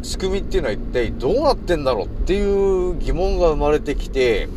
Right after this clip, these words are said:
考察しちゃうんですよね。で、そうするとね、やっぱりいろんな情報が頭に入ってきて、それが知識となって、えー、結局、頭の中にいろんなね、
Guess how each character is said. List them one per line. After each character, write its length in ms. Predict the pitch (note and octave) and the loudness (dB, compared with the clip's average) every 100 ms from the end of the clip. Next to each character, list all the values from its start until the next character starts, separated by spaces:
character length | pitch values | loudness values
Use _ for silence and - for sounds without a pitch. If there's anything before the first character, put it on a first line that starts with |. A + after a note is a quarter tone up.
| - - - - - - - - - | -6 -6 -4 -4 -4 -6 -8 -8 -6
考 260 | - C#3 D3 | -2 2 2
察 280 | - - C#3 | 0 -2 -4
し 140 | - | -2
ち 60 | C3 | 0
ゃ 80 | C#3 | 0
う 80 | |
ん 20 | G#2+ | -2
で 80 | |
す 100 | G2+ | -4
よ 120 | F2 E2 | -4 -4
ね。 600 | G#2 C#3+ E3 E3+ E3+ E3 - - - - - - - - - - - | -2 -2 0 0 0 0 -2 -2 -4 -4 -4 -4 -4 -4 -2 -2 -2
で、 100 | B2+ | 0
そ 200 | F#3 A3+ | 0 0
う 20 | |
す 160 | - C#4+ | 0 -2
る 80 | |
と 140 | A3 D3+ | 2 2
ね、 80 | B2 | 2
や 60 | |
っ 20 | |
ぱ 140 | - G#2+ | 2 0
り 100 | F#2+ | 0
い 60 | |
ろ 120 | A#2 E3 | 0 2
ん 100 | F3 | 2
な 100 | D#3 | 2
情 240 | D3+ C#3 | 4 4
報 160 | D3 D#3+ | 2 4
が 440 | D#3+ A#2 F#2 - - - | 4 4 2 -2 -4 -6
頭 300 | F2 G#2 C3+ | -6 -2 -2
に 80 | B2+ | -2
入 160 | F#2+ A#2 | -2 -2
っ 20 | |
て 220 | - - | -2 -2
き 100 | - | -2
て、 400 | - A#2+ G#2 G2+ | 0 2 2 0
そ 120 | - D#3+ | 0 2
れ 100 | G3 | 4
が 140 | F3 | 2
知 240 | - - | 2 2
識 340 | - - - C#3 | 4 4 2 0
と 240 | B2+ G#2 | -2 -2
な 200 | G#2+ C3 | -2 -2
っ 20 | |
て、 760 | - - - - E3 E3 G#2+ E2 - - - - - - - | -4 -6 -8 -2 2 2 2 0 -4 -2 0 0 -2 -2 0
え 80 | C3 | -2
ー、 60 | |
結 200 | - C#3 | -2 -2
局、 520 | E3+ E3+ A3 F#3 A#2+ F2 | -2 0 4 4 4 0
頭 340 | G#2+ E3 E3+ | -2 0 2
の 60 | E3 | 2
中 160 | D#3 A#2 | 0 0
に 100 | - | 0
い 60 | |
ろ 120 | B2 | 0
ん 60 | E3+ | 0
な 80 | E3+ | 0
ね、 200 | G#3+ | 0